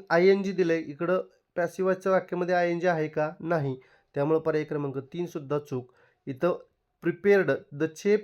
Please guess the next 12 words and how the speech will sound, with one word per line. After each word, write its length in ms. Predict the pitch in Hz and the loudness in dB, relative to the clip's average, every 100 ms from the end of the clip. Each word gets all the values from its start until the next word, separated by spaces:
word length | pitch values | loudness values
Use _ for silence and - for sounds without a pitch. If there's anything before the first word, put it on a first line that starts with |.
| - | -2
prepared, 360 | 175 160 143 120 120 - _ - | -2 0 2 2 -2 -8 _ -4
सब्जेक्ट 520 | 185 147 143 190 - 202 | -4 -2 -2 -2 0 0
नंतर 600 | 202 185 143 - 156 165 - | 2 0 -2 0 0 0 -6
लगेच 540 | 143 156 160 190 190 | -2 -2 0 -2 -2
इथं 440 | 151 - 160 170 - | -12 -4 -2 -2 -4
व्ही 280 | 156 160 151 | -8 -6 -6
टू 200 | - 208 | 0 2
आलेला 360 | 185 156 156 | 2 2 0
आहे, 220 | 131 113 117 _ _ - | -2 -4 -10 _ _ -6
म्हणजे 260 | 156 156 180 | -2 0 0
हे 180 | 170 180 | 0 0
वाक्य 460 | 165 - - 160 | -2 -6 -6 -6